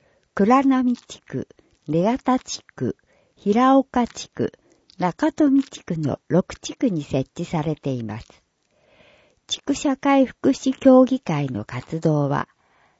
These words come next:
地域住民の集いの場、一人暮らし高齢者等の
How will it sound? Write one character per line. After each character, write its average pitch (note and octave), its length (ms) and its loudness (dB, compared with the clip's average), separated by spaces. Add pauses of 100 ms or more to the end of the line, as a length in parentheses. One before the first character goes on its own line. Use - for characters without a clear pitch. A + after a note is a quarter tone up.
(180)
地 D#4 220 2
域 G#3 220 -4
住 F#3+ 320 -2
民 F#3 240 -8
の E3+ 160 -4
集 - 200 -14 (200)
い F#3 120 -4
の D#3 180 -2
場、 A#2 220 -2 (540)
一 - 260 2
人 C#4+ 180 4
暮 D4 120 4
ら C#4 160 4
し A#3+ 300 -4 (100)
高 C#4+ 300 6
齢 C#4+ 220 4
者 E3+ 180 -4
等 G3 320 0
の C3 240 -4